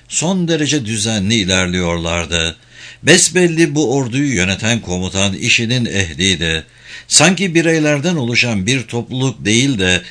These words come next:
tek bir organizma gibi yayılıyorlardı. Hasan onları seyrederken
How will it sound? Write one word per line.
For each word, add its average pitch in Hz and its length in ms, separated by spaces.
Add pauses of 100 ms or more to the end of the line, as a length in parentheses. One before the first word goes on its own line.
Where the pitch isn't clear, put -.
(140)
tek 180 320
bir 156 120
organizma 127 840
gibi 104 200
yayılıyorlardı. 90 1160 (340)
Hasan 101 340
onları 101 380
seyrederken 95 800